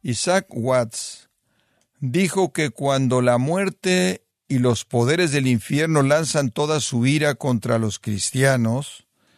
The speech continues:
ellos están a salvo, porque Cristo tiene un poder superior y una gracia protectora. Estimado oyente, ¿está usted confiando en el poder salvador de Cristo como su redentor?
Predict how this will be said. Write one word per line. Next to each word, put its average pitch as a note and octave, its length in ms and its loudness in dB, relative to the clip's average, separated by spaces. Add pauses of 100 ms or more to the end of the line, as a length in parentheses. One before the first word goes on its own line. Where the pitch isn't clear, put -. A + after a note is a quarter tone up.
(340)
ellos C3 380 -2
están D#3+ 400 0
a C3+ 80 2
salvo, C#3 680 -2 (640)
porque B2+ 440 -2
Cristo E3+ 460 0
tiene E3+ 280 2
un F3 100 0
poder D#3 340 0
superior C#3+ 1040 0
y A#2+ 140 0
una C3+ 260 2
gracia A#2+ 600 0
protectora. A#2+ 960 -4 (920)
Estimado C3 380 -2
oyente, C3+ 720 0 (400)
¿está E3 320 0
usted D3+ 320 -2
confiando C#3+ 640 0
en C#3 80 0
el A#2+ 120 2
poder C#3 840 -2 (240)
salvador A#2 680 0
de A#2+ 160 -2
Cristo B2+ 520 0
como A2 320 2
su G#2+ 180 -4
redentor? G2 720 0